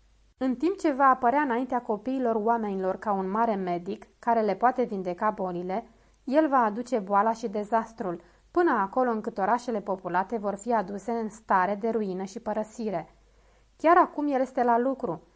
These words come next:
Satana își exercită puterea sa în accidente și calamități pe mare și pe uscat, în marile conflagrații, în furtuni grozave și uragane pustiitoare, inundații, cicloane, valuri uriașe și în cutremure,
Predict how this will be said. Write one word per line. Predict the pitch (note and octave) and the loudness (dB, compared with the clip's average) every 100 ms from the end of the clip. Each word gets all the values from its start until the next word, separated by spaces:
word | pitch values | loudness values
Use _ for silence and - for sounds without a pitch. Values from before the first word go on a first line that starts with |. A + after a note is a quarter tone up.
| _ | _
Satana | - B3+ B3 D#4 D#4+ | -4 -2 0 2 0
își | - | 0
exercită | B3+ A3+ C4 C#4 B3+ A#3+ | -2 0 -2 -2 -4 -6
puterea | A3+ A3+ B3 A#3+ | -6 -4 -2 -2
sa | - B3+ | -2 -2
în | B3+ | 0
accidente | A#3 A#3+ A3+ A#3+ B3+ A3 | -2 -6 -6 -4 -4 -6
și | F3 G#3 | -10 -8
calamități | G3+ G3 F#3+ F#3 G#3+ - | -4 -4 -4 -4 -6 -4
pe | A#3 | -4
mare | A3+ G3 G3+ | 0 0 0
și | G#3 | -4
pe | - | -6
uscat, | G#3+ A3+ - A#3 F3 - _ _ _ _ - | -4 -6 -2 0 -2 -10 _ _ _ _ -6
în | C4 B3+ | -2 0
marile | C4+ D#4 D4 C4+ | 0 0 0 -2
conflagrații, | C4 B3+ B3+ A#3+ A#3+ C4+ - F#3 D#3 _ _ _ | -2 -4 0 0 0 -2 -4 -10 -10 _ _ _
în | B3 A#3+ | -6 -6
furtuni | A#3+ G#3 A3 A3+ | -4 -6 -4 -4
grozave | A#3 A#3 A3+ G3+ G3 | 0 0 0 -2 -2
și | A3+ A#3 | -6 -2
uragane | G#3+ G3+ G#3 G#3+ | -2 0 -2 -2
pustiitoare, | A3 A#3 - A3 A3 C4+ B3 F3+ E3 - _ _ | -4 -6 -6 -8 -4 0 2 0 -4 -12 _ _
inundații, | - C4+ C4 B3+ D4 - G3+ F3 - _ | -4 -2 0 0 -2 -4 -8 -10 -12 _
cicloane, | - A3 - A#3 B3 G3+ E3+ - _ _ | -14 -12 -6 -2 -2 -4 -8 -14 _ _
valuri | G#3+ A3+ C#4 C4 A#3+ | -4 0 2 2 -2
uriașe | A3+ A#3 A#3+ A#3+ G3+ | -2 -2 -2 -4 -12
și | - | -10
în | G#3 | -12
cutremure, | G3+ G3+ A#3+ A3+ F#3+ F3 | -8 -6 -4 -4 -2 -4